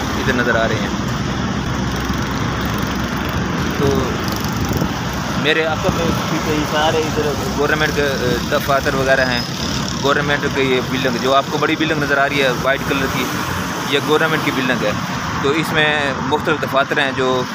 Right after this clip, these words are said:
अवामी सहूलियात के लिए बनाए गए हैं, वो तो इस इधर, अ, आवाम के जो मसाइल हल होते हैं। तो उसके अलावा जो इधर आपको ये, अगर आपको मेरा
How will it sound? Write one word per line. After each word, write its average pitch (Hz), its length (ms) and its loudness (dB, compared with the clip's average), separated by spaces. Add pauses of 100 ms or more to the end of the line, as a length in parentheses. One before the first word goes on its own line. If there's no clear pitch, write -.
(420)
अवामी 147 400 4
सहूलियात 143 460 2
के 151 60 -2
लिए 143 100 2
बनाए 131 260 2
गए 139 160 2
हैं, 135 500 0
वो 139 60 0
तो 143 120 -2
इस 143 200 -4
इधर, 135 260 0
अ, - 920 -2
आवाम 139 320 2
के 143 80 -2
जो 131 120 0
मसाइल 127 380 0
हल 117 100 2
होते - 220 -4
हैं। - 100 -8 (1120)
तो 123 320 -4 (540)
उसके 151 160 0
अलावा 156 240 4
जो 151 160 0
इधर 151 320 0
आपको 147 260 0
ये, 147 280 2 (1120)
अगर - 120 4
आपको 139 340 2
मेरा 139 120 2